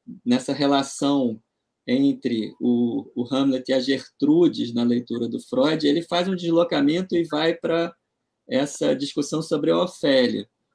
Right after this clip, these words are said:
Então, tem uma coisa de, é, pegar uma, uma relação, né, que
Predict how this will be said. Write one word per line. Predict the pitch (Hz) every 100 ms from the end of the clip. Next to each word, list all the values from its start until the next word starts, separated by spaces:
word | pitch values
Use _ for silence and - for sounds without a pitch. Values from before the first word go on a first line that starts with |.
| _ _ _ -
Então, | 123 123 139 165 175 151 -
tem | 156
uma | 185 190
coisa | 185 175 175 175
de, | 165 170 170 156 120 - _ _ _ _ _ _ _ _ _
é, | 117 113 123 123 _ _ _ _ -
pegar | 143 127 139 160 160
uma, | 160 156 151 143 120
uma | - 139
relação, | 143 151 151 147 - 143 135 117 104 _ _ _
né, | 123 131
que | 135 139 139